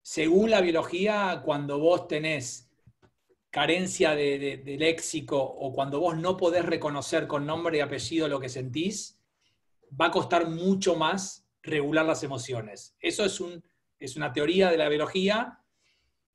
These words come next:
y, y, y lo que vos decís tiene, ok, estoy de acuerdo, si eso va a implicar por ahí que no sepas bien,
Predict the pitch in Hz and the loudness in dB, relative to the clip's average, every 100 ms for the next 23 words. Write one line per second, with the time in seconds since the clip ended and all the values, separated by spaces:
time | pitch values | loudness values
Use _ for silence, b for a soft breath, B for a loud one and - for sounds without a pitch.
0 | _ _ _ _ _ _ _ _ _ _ | _ _ _ _ _ _ _ _ _ _
1 | 190 175 - - 170 160 - 170 165 151 | -8 -6 -6 -6 -4 -4 -8 -6 -4 0
2 | 170 220 208 247 247 - - - 196 208 | 2 2 0 -2 -6 -8 -14 -4 0 0
3 | 190 - 147 170 180 139 123 214 175 127 | -2 -6 -6 0 0 0 0 2 2 4
4 | 220 165 139 - 180 196 180 185 170 160 | 4 4 2 0 2 4 4 4 2 2
5 | 190 196 175 180 190 165 160 180 165 151 | 2 2 4 4 4 0 0 -2 0 0
6 | 156 160 190 | 2 2 0